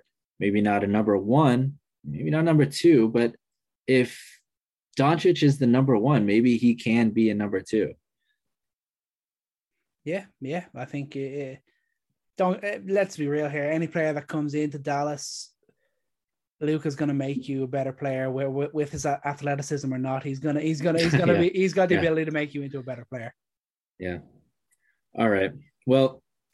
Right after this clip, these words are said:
Speaker 1: we, we, we managed to, to get in our time here. I, I don't, I don't think I went over. Look, look at me. We didn't even go over an hour. Proud of myself. At least I don't think I did, unless I'm counting incorrectly. But we, we've covered the Heat. We've given them their respect. We've covered the Mavs. We've given them their respect. We've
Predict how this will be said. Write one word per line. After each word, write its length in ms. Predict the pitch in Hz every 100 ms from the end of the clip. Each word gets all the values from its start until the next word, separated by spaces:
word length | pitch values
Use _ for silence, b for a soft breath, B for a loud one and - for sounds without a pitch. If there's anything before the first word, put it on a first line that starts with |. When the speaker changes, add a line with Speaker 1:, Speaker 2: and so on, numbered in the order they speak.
| _
Speaker 1:
we, 160 | 139 135
we, 440 | 143 143 139 139
we 120 | 131
managed 460 | 123 131 156 113 -
to, 320 | 113 107 104 -
to 140 | 113
get 260 | 90 110 110
in 120 | 107
our 100 | 101
time 280 | - 104 101
here. 260 | 95 92 - _
I, 160 | 107 98
I 40 |
don't, 120 | 110 101
I 40 |
don't 120 | 110
think 120 | 113
I 60 | 101
went 120 | 98
over. 300 | 104 98 - -
Look, 140 | 113
look 100 | 117 113
at 60 |
me. 140 | 98 85
We 80 | 98
didn't 240 | 104 107
even 140 | 107 101
go 140 | 101
over 160 | 95 95
an 80 |
hour. 260 | 92 87 - _ _
Proud 140 | - 90
of 60 |
myself. 220 | 82 - - _ _ _ _
At 60 | -
least 160 | -
I 40 | 92
don't 140 | 90
think 140 | 95
I 60 | 80
did, 200 | - - - -
unless 160 | -
I'm 100 | -
counting 320 | - 98 95
incorrectly. 600 | 87 - 90 90 - 85 - B B B _ -
But 300 | 117 110 - _ b b b b
we, 220 | 117 123
we've 180 | 127 117
covered 200 | - 143
the 80 | 135
Heat. 180 | 117 117
We've 140 | 107
given 180 | 113 113
them 100 | 113
their 120 | 110
respect. 400 | 107 - 98 92
We've 80 | 98
covered 180 | - 110
the 40 | 104
Mavs. 440 | 95 95 95 -
We've 60 | -
given 140 | 95
them 140 | 95
their 100 | 98
respect. 540 | 98 - - 92 90 -
We've 260 | 101 95